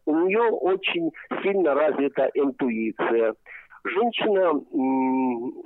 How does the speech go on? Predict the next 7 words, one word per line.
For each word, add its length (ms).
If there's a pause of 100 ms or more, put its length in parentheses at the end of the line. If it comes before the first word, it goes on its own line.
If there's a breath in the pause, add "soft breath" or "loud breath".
быстрее 380
откликай-, 560
откликается 840
на 160
духовный 580
мир, 560 (760 loud breath)
а 360